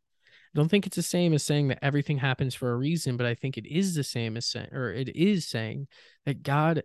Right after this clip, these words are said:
can take all of the raw materials of our lives, the good, the bad, the ugly, the beautiful, can take the successes and the failures,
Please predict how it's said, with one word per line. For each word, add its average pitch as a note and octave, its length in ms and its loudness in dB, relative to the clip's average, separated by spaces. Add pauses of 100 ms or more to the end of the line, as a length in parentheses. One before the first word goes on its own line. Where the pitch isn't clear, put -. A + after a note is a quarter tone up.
can C3 160 -4
take D3 320 0
all D3+ 240 2
of D#3 140 -2
the C#3 100 0
raw C3+ 320 4
materials D#3+ 760 0
of B2+ 200 -6
our C3+ 200 2
lives, C3+ 520 -2 (340)
the C3+ 80 -4
good, E3 460 4 (200)
the C3 60 -2
bad, D3 460 0 (120)
the B2+ 160 -6
ugly, D#3 540 2
the C3+ 100 -2
beautiful, C#3+ 600 0 (840)
can C3+ 240 4
take C#3 320 -2 (120)
the C3 160 -6
successes D#3+ 800 -2
and B2+ 200 -4
the B2+ 120 -2
failures, - 960 0